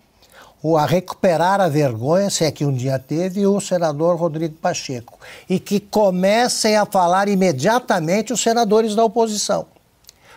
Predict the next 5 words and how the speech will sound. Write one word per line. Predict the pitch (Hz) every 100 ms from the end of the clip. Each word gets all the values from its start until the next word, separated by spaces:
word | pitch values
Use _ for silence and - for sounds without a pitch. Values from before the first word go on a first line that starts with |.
| _
Comecem | 190 180 202 254 - 226
a |
exigir | 214 160 180 143 226 226 - -
ontem, | 208 262 277 240 - - 117 98 - _ _
ontem. | 240 262 226 - - 101 95